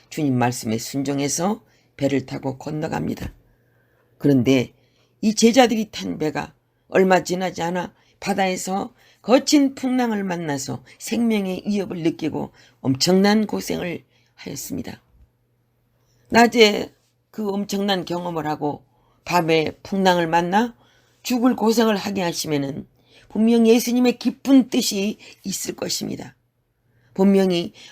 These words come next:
환경을 통해 말씀하시고자 하는 분명한 메시지가 담겨져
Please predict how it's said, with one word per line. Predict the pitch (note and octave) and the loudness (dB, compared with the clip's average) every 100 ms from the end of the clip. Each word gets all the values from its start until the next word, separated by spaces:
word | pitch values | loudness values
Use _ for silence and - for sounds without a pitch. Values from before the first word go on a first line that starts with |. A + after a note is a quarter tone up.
| - | -14
환경을 | - F#3+ F#3+ E3+ | -6 0 0 0
통해 | E3+ E3+ | -2 0
말씀하시고자 | D#3+ D#3 D#3+ F3 D#3 D3+ D3 C#3+ D#3 | 2 2 0 -4 -4 -4 -4 -2 -2
하는 | D3+ C#3+ | -2 -4
분명한 | - A#3 C#4 C4 B3 | 0 4 6 6 2
메시지가 | E3 D3+ F3+ D#3 C#3+ C#3 F3 - - _ - | 0 0 -2 -2 0 -2 -4 -14 -20 _ -16
담겨져 | D#3 D3+ C#3+ C3+ C#3+ | -12 -8 -6 -6 -8